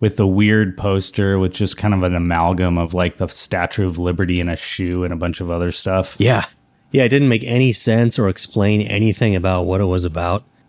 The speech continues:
Speaker 2: So I turned it on one day on Amazon, and surprisingly, it was, it was funny immediately from the beginning.
Speaker 1: Yeah, and essentially, you know, this is, this is different probably from any kind of movie that came before it because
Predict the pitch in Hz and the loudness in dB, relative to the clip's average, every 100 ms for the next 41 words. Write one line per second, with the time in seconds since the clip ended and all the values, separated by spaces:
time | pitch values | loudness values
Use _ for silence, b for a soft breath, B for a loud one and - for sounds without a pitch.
0 | _ - 110 98 - 127 110 107 107 104 | _ -4 0 0 2 2 4 2 2 2
1 | 101 98 98 98 92 92 95 92 92 90 | 2 2 2 2 2 2 0 0 0 0
2 | 90 85 85 82 82 _ b b - - | -2 -4 -6 -6 -10 _ b b -4 -2
3 | - 135 147 120 104 104 107 101 98 - | 2 2 4 2 2 2 2 2 0 0
4 | 113 95 - - 123 113 95 107 - _ | 0 0 -2 -2 0 2 2 -2 -8 _
5 | _ _ 165 107 101 123 110 101 87 85 | _ _ -2 0 2 4 4 2 -4 -2
6 | 104 85 - 98 98 85 85 135 143 113 | -2 -2 -4 -2 -2 -2 0 4 4 4
7 | 113 123 127 - 131 - 170 165 139 120 | 2 2 2 2 0 4 4 4 2 4
8 | 110 - - 123 110 123 117 143 120 123 | 4 2 2 2 4 2 2 0 0 -2
9 | - 113 113 139 101 - 113 - 120 - | 0 0 2 2 0 0 0 2 0 -2
10 | _ - 113 101 107 98 104 98 101 92 | _ -8 -2 0 0 2 0 0 0 0
11 | 92 92 - 101 87 87 92 92 92 85 | 2 0 0 -2 0 0 0 2 0 -2
12 | 101 90 87 80 - - 101 98 82 87 | -2 -2 -2 -4 -6 -2 2 2 0 -4
13 | 90 95 90 85 - | -4 -2 -2 0 -4